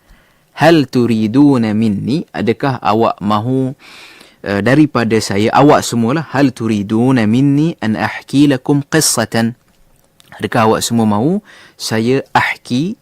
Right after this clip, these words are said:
ceritakan kepada kamu semua, lakum qissatan, satu cerita. Ha, kalau dalam dialek Mesir, kisah sebelum tidur ni dia panggil haddutah.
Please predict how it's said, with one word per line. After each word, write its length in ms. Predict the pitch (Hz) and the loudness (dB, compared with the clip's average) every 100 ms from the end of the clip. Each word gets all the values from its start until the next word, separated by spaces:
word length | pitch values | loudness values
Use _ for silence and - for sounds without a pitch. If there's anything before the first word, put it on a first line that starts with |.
| _ | _
ceritakan 800 | - 104 101 - 127 110 107 107 | -8 -8 -6 -2 0 -2 -8 -10
kepada 400 | 110 107 104 98 | -10 -8 -6 -8
kamu 320 | 107 104 101 | -6 -6 -6
semua, 400 | - 104 131 87 | -8 -6 -6 -6
lakum 560 | 113 135 - 160 190 226 _ - - - _ | -4 -6 -2 -2 -2 -4 _ -20 -20 -20 _
qissatan, 960 | - 180 - - 117 - 120 104 98 110 | 0 0 0 0 -2 0 -2 -2 -4 -10
satu 640 | - 131 131 - 135 135 131 151 | -6 -4 -4 -4 -2 -2 -4 -10
cerita. 400 | - 107 101 - - - - - - - _ | -8 -8 -8 -12 -16 -18 -20 -20 -20 -20 _
Ha, 140 | - | -10
kalau 160 | 107 110 | -4 -2
dalam 240 | 110 107 | -2 0
dialek 260 | 113 113 98 | 0 2 0
Mesir, 220 | 117 135 | 0 0
kisah 320 | - 113 131 | -2 -2 0
sebelum 260 | 117 123 127 | 0 0 0
tidur 240 | 123 127 | 0 0
ni 140 | 135 127 | 2 0
dia 80 | 120 | 0
panggil 260 | 123 120 | 0 0
haddutah. 560 | 113 127 120 120 - | 0 -2 2 2 0